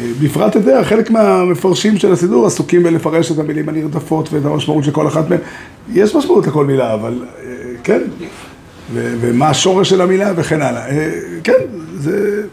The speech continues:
אני רוצה, אבל, מה שעכשיו אנחנו עושים זה במפורש לא להתפלל. עכשיו אנחנו, עכשיו אנחנו עסוקים בללמוד.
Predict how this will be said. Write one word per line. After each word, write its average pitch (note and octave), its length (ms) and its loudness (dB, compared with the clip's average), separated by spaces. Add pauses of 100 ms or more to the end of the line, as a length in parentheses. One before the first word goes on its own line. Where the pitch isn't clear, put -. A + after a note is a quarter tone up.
(400)
אני C#3 120 2
רוצה, B2+ 200 2
אבל, C#3+ 180 0 (840)
מה C3 100 -2
שעכשיו F#3 320 0
אנחנו F3 140 0
עושים E3+ 300 4
זה B2+ 160 0
במפורש B2 480 -4
לא C3 100 0
להתפלל. B2+ 400 -2 (720)
עכשיו - 180 0
אנחנו, D#3 160 2
עכשיו C#3+ 240 0
אנחנו D#3+ 160 0
עסוקים D3+ 320 2
בללמוד. B2+ 460 2